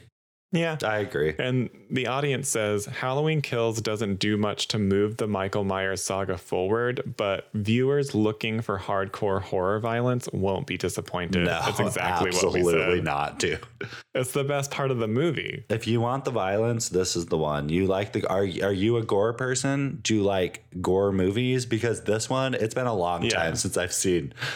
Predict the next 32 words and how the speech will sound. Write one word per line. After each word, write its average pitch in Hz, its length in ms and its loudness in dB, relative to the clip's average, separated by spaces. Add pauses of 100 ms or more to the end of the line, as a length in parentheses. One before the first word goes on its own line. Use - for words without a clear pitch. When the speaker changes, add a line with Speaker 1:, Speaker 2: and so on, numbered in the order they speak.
(380)
Speaker 1:
Yeah, 147 520 0
we 139 140 2
gotta, 160 240 2
Speaker 2:
Uh, - 80 0
Speaker 1:
like, 139 180 2
we 139 140 2
gotta 143 220 0
move 143 260 2
past 113 460 -2
this 110 160 0
whole, 107 220 2
like, 98 280 0
cutting 107 340 0
away 98 240 4
from 104 200 2
the 92 80 4
violence 92 520 0
in 92 140 0
slasher 90 500 -4
movies. 90 240 -2
Speaker 2:
I'm - 180 2
tired 120 380 0
Speaker 1:
Like, 85 60 2
Speaker 2:
of 80 80 0
it. 76 240 0
It's 95 260 0
what, 98 300 0
that's 107 240 2
Speaker 1:
like, 113 80 2
Speaker 2:
not 117 80 2
a - 40 2
slasher. 92 760 0